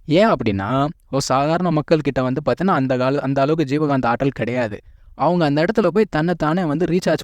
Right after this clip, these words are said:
பண்ணிக்கிறாங்க. So, நீங்க என்ன பண்றீங்கன்னா, அவங்க வந்து என்ன பண்றாங்க? வித்ட்ரா பண்றாங்க. நீங்க வந்து டெபாசிட் பண்றீங்க. அதுவும் ஒரு ஞானியின் கடமை. அதனால தான் அப்பப்போ ஞானிகள் எல்லாமே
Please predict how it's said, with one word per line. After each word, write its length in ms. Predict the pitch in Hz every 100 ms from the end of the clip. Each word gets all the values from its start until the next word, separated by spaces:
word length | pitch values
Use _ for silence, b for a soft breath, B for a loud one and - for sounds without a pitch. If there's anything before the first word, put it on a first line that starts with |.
| -
பண்ணிக்கிறாங்க. 460 | 131 127 117 107 101 b b b
So, 160 | - 175
நீங்க 340 | 156 226 262
என்ன 140 | 220 190 160
பண்றீங்கன்னா, 440 | 120 113 101 120 185 -
அவங்க 340 | 120 156 180
வந்து 300 | 165 143 143
என்ன 200 | 180 160
பண்றாங்க? 560 | 165 147 139 135 139 147
வித்ட்ரா 260 | 127 143 170
பண்றாங்க. 680 | 147 123 113 107 107 151 165
நீங்க 280 | 131 165 151
வந்து 200 | 135 147 120
டெபாசிட் 480 | 147 139 143 -
பண்றீங்க. 360 | 120 117 113 107 - _ _
அதுவும் 580 | - 127 143 151 190 208
ஒரு 180 | 143
ஞானியின் 460 | 123 131 160 160 160
கடமை. 460 | - 131 147 123 -
அதனால 400 | - 131 156 143
தான் 180 | 175 165
அப்பப்போ 320 | - 127 165
ஞானிகள் 400 | 131 139 165 139
எல்லாமே 520 | 117 113 107 117 156